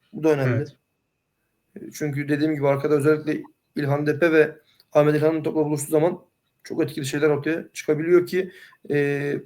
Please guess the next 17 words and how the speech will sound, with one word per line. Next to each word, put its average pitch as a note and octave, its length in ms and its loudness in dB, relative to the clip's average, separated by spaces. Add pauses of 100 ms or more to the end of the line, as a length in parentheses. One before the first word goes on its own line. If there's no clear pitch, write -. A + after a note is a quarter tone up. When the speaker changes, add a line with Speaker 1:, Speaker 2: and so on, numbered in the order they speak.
Speaker 1:
bu D3 160 -8
çok F#3 240 4
önemli D#3+ 300 6
bir F3 60 8
artı. E3 520 6 (100)
İlk F#3 160 -6
programlardan E3 440 4
beri D3 120 0
söylüyoruz. E3 480 2 (380)
Yani C#3 100 0
Ahmet D#3 300 4
İlhan'ın F3+ 320 2
da F#3 60 4
İlhan E3 300 0
Depe'nin E3+ 440 2
de, F3+ 200 2 (380)
e, D3 440 0